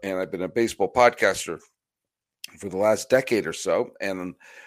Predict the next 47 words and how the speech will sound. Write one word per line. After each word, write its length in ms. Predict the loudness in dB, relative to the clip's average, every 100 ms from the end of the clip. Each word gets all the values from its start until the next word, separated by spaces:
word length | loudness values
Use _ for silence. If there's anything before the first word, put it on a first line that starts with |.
| _
we 120 | 0 2
are 80 |
now 200 | 4 4
finishing 480 | 4 0 -2 -2 2
up 140 | 2 2
my 160 | -2
fourth 500 | -2 -2 4 6 4
full 280 | 0 2 2
season 520 | 2 -4 -6 -6 -10 -14 _ _ _ _ _ -2
as 580 | 2 4 4 2 -2 -12 _ -4
a 180 | -2 -2
member 460 | -4 -2 -2 -2
of 240 | -2 -2 -4
the 240 | -6 -6
Locked 440 | -6 -4 -4 -6 -8
On 400 | -6 -6 -8 -14 _ _ _
Podcast 400 | -10 -10 -10 -2
Network, 320 | -2 -2 -6
where 140 | -4 -4
it 60 |
is 120 | -4
your 100 | -6 -8 -10
team 200 | -8 -4
every 180 | -6 0
day. 260 | 2 2 2 _ _ _ _ _ _ _ _ -20 -2
Thanks 240 | 2 2 2
so 80 |
much 220 | 0 -2 -2
for 80 |
making 300 | -4 -4 -4
us 120 | -8 -8
your 80 |
first 300 | -8 -6 -6
listen, 380 | -6 -6 -6 -10 -16 _ -20 -14 -8
as 100 | 0
we're 100 | 2
available 340 | 2 2 2
on 100 | 4
all 160 | 4 4
your 80 |
free 160 | 2 -6
podcasting 640 | -2 0 0 -2 -2 -4
catchers 400 | -2 -2 -2 -6
and 120 | -4
here 220 | -2 0 0
on 80 |
YouTube, 460 | -2 -6 -2 -2 -2